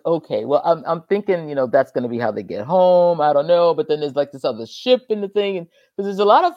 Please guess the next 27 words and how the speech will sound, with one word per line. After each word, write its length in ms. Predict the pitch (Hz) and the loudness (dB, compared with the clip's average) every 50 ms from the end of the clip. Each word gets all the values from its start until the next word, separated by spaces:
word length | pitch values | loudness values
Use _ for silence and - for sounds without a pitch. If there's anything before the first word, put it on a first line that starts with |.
| _ _ | _ _
little 240 | 240 247 254 247 233 | 4 4 6 4 2
things 320 | - 220 226 220 214 190 | 0 -2 -2 -2 0 0
in 140 | 196 190 180 | 0 -2 0
the 100 | 170 160 | -4 -8
credits 380 | - - - 190 185 175 165 139 - | -8 0 4 4 4 4 2 0 0
that 200 | 165 143 - - | 0 0 0 -2
still 220 | _ - 185 175 | _ -2 -2 0
have 220 | 175 165 151 151 - | 0 0 -2 -2 -4
to 60 | 156 | -10
come. 240 | - _ 165 139 123 | -8 _ -6 -4 -4
So 100 | - - - | -8 -8 -8
I'm 140 | 139 135 143 | -8 -6 -4
hopeful 400 | 156 185 196 - _ 165 151 151 - | -2 -2 -2 -2 _ -6 -6 -4 -4
for, 60 | 143 | -4
like, 200 | 135 131 123 123 | -4 -4 -4 -4
some 340 | - - 165 139 131 131 123 | -4 -4 -4 -4 -4 -8 -10
real 320 | 127 147 160 156 131 110 - _ _ | -8 -6 -4 -4 -6 -8 -12 _ _
big 260 | - 147 139 131 110 - _ _ _ _ _ - | -8 -6 -6 -6 -8 -12 _ _ _ _ _ -18
boom, 360 | 110 123 156 185 180 165 127 | -12 -8 -6 -6 -6 -6 -2
bam, 520 | 101 143 143 151 151 147 147 139 131 127 123 | 0 0 0 2 0 -2 -2 -4 -6 -8 -10
you 80 | 131 135 | -8 -4
know, 160 | 139 135 120 | -2 -2 -2
Voyager 600 | 113 107 104 120 147 160 160 160 156 139 127 147 | -2 -6 -8 -6 -4 -2 -2 -2 -4 -4 -6 -6
kinda 300 | - - 151 135 127 127 - | -4 -2 -2 -2 -2 -2 -2
ending, 460 | 135 135 147 139 123 117 110 107 107 101 | -4 -4 -4 -4 -6 -8 -8 -10 -12 -14
you 100 | 123 123 | -12 -8
know? 300 | 135 135 131 143 151 - | -4 -2 0 0 -2 -2